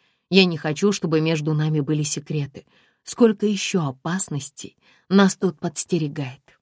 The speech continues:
«Да никаких не должно быть. А этот Фрэнк Морган,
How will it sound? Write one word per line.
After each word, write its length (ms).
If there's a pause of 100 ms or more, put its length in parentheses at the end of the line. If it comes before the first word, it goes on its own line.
(840)
«Да 260
никаких 680
не 100
должно 460
быть. 380 (600)
А 100
этот 320
Фрэнк 420
Морган, 420